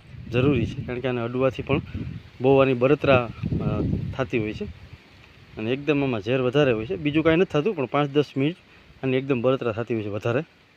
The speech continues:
જેથી કરીને આપણે આને આ રીતે નીચે મૂકી દઈએ,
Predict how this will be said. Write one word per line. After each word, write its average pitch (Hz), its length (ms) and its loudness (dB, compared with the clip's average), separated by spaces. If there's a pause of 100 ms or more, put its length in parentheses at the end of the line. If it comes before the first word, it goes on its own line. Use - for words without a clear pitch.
(720)
જેથી 127 300 -2
કરીને 165 540 2 (1160)
આપણે 127 160 -4
આને 131 180 -4
આ 123 40 -4
રીતે 123 220 -6
નીચે 110 240 -6
મૂકી 131 220 -8
દઈએ, 120 140 -4